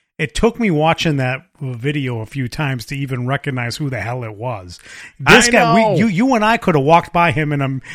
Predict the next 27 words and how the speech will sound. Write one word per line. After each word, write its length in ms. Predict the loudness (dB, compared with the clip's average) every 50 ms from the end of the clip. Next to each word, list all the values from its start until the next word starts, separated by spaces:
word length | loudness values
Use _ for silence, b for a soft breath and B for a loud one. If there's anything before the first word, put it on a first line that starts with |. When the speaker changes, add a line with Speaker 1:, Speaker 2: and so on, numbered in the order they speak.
| B B -2
Speaker 1:
in 100 | 0 0
a 40 | 2
mall 540 | 2 4 4 6 6 6 6 6 4 2 -2 B B B
or 160 | -2 0 0
at 100 | 0 0
an 160 | -2 -2 -4 -4
Speaker 2:
Would 60 | 0
have 160 | 4 6 6 8 8
had 60 | 8 6
Speaker 1:
airport 240 | 6 8 8 8 8
Speaker 2:
no 80 | 8 6
idea. 240 | 4 2 0 0 0
Speaker 1:
or 60 | 0
in 80 | 0 0
a 80 | -2
restaurant 600 | 0 0 0 0 0 -2 -2 0 0 0 0 -2
and 120 | -2 -2 -2
would 80 | 0
have 80 | 0 0
had 160 | 0 -2 0
no 180 | 0 2 2 2
idea 240 | 2 2 0 0
who 140 | 0 0 0
the 100 | 0 -2
heck 160 | -2 -4 -4
he 80 | -6 -8
was. 460 | -8 -8 -10 -14 -16 -18 -20 -20 -20